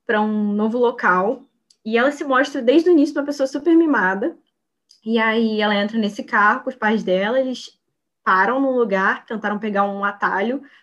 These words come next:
pra chegar nessa casa nova deles, e eles param em um lugar, porque tem um bloqueio de passagem, e nesse lugar, que parece ser um parque de diversões abandonado, eles encontram,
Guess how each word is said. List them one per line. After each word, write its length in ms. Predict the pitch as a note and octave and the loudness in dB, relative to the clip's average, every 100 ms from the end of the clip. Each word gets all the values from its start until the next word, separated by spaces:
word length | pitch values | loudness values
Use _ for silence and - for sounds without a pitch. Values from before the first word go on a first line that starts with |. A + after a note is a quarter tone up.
| _ | _
pra 100 | F#3 | -8
chegar 300 | F#3 G3 G3 | -6 -6 -6
nessa 220 | F#3+ G#3 | -6 -8
casa 300 | G3+ G3+ G3 | -6 -6 -4
nova 280 | F#3+ F#3 F#3+ | -6 -4 -4
deles, 440 | F3+ F#3 G#3+ A#3+ | 0 0 -2 -6
e 40 | A3+ | -4
eles 220 | G#3+ A3+ | -4 -4
param 320 | - G#3 G#3 | -2 -2 -2
em 120 | G#3 | -2
um 60 | G#3 | -2
lugar, 540 | G#3 G3 F3 F#3+ - _ _ _ _ _ | -2 -2 -4 -4 -8 _ _ _ _ _
porque 260 | G3+ - | -12 -8
tem 120 | F3+ G3+ | -6 -4
um 100 | G#3 | -2
bloqueio 440 | G#3 G#3 G#3 A3 | -2 -2 -2 -2
de 80 | A3+ | -2
passagem, 800 | G#3+ G#3 - F3 F3+ G#3 C#4 - _ _ _ | -2 -4 -4 -2 -2 -4 -8 -10 _ _ _
e 80 | B3 | -2
nesse 280 | A#3+ C4+ D#4 | 0 0 0
lugar, 420 | D4 C4 A3+ C#4 | 0 2 2 0
que 100 | E4+ | -2
parece 400 | C4 B3 C4 D#4 | 0 0 0 -2
ser 160 | D4+ C#4+ | 0 0
um 60 | |
parque 340 | C#4+ B3+ - B3 | 2 0 0 -8
de 100 | A#3 | -8
diversões 480 | A#3 A#3+ A#3 A3+ | -4 -4 -4 -6
abandonado, 800 | A3 A3 A3+ A3+ F3+ F3+ A3 C4 - _ _ _ | -4 -4 -4 -4 -6 -8 -8 -8 -12 _ _ _
eles 440 | A3+ A#3 B3+ - - | -2 -2 -4 -10 -2
encontram, 920 | C#4 D4 C4 C4 E4 F#4 F4+ F4+ G4+ | 0 2 2 2 2 2 2 0 -2